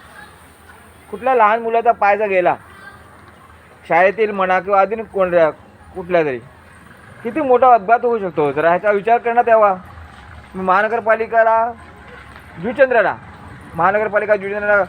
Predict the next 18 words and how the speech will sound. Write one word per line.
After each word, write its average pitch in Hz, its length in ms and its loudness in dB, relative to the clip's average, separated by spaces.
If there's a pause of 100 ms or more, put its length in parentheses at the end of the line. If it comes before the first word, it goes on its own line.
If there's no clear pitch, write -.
(340)
वारंवार 269 420 2
विनंती 233 340 -4
करते 214 260 -2
की 233 80 -8
इकडे 233 180 -2
लक्ष 226 200 0
द्या. 220 240 2 (1300)
इथे 240 120 -2
काही 247 240 2
होऊ 294 180 2
शकतं, 262 200 -2
अपघात 247 300 2
होऊ 277 120 4
शकतात. 233 320 0 (2250)
जय 240 100 0
महाराष्ट्र. 196 320 0 (1700)
पाहू 180 180 0
शकता, 175 240 -4